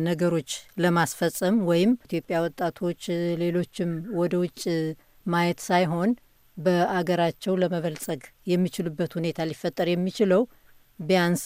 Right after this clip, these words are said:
ለመበልጸግ ለመሞከርም ሆነ በሰላም ለመኖርም የሚያተኩርበት ሁኔታ እንዲፈጠር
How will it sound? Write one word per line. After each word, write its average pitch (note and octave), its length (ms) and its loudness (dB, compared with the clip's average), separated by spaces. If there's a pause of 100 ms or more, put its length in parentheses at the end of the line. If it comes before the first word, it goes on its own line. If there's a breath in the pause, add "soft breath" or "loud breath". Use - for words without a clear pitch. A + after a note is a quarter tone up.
(100)
ለመበልጸግ E3+ 600 -2
ለመሞከርም E3 640 -4
ሆነ E3 200 -4 (500 soft breath)
በሰላም F3 480 2
ለመኖርም E3 600 -2 (340)
የሚያተኩርበት F3 1040 -2
ሁኔታ E3+ 340 -2
እንዲፈጠር F3 760 2